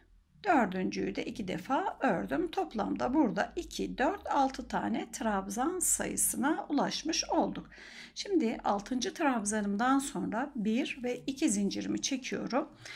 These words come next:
Tığımın başını doluyorum. Bir sonraki trabzanımın üzerine batıyorum. Bir. Başta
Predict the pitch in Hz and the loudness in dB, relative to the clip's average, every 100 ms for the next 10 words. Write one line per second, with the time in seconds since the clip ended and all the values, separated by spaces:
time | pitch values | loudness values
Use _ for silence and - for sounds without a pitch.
0 | - - - 453 359 269 226 - 214 262 | -16 -6 -2 2 6 6 6 2 2 2
1 | 233 240 302 403 427 466 - 233 196 - | 2 4 2 2 4 4 4 0 0 -2
2 | - - 330 349 254 190 202 196 202 214 | -4 -6 4 6 6 4 2 0 2 0
3 | - _ - 370 - 190 220 311 226 - | -2 _ -8 -6 -2 0 2 2 0 -2
4 | - - - - _ - 262 - - _ | -8 -8 -12 -16 _ -4 -2 -2 -6 _
5 | - - - _ _ - 403 - 320 | -20 -20 -20 _ _ 0 2 2 4